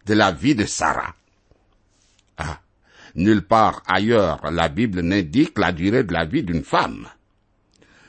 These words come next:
Mais Sarah, Sarah avait une dignité particulière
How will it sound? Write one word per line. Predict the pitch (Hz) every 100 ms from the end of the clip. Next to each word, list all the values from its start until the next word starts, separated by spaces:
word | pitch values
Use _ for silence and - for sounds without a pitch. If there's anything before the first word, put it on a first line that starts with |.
| _
Mais | 73 90 85
Sarah, | - 113 110 120 - - _
Sarah | - 85 82 104 95
avait | 82 85 104 -
une | 98 73
dignité | 71 113 131 107 98 143 170
particulière | - 135 - 110 - 82 78 92 110 127